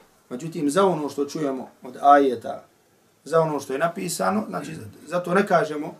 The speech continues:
da je Kur'an, nego da je to kao preneseni Allahu tabaraka wa ta'ala govor. Međutim, što je neispravno. Znači, kada čujemo učača da uči Kur'an,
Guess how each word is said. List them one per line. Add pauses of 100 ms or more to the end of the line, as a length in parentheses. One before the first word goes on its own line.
(440)
da
je
Kur'an, (200)
nego
da
je
to
kao
preneseni (920)
Allahu
tabaraka
wa
ta'ala (220)
govor. (160)
Međutim,
što
je
neispravno. (960)
Znači,
kada
čujemo (400)
učača
da
uči
Kur'an,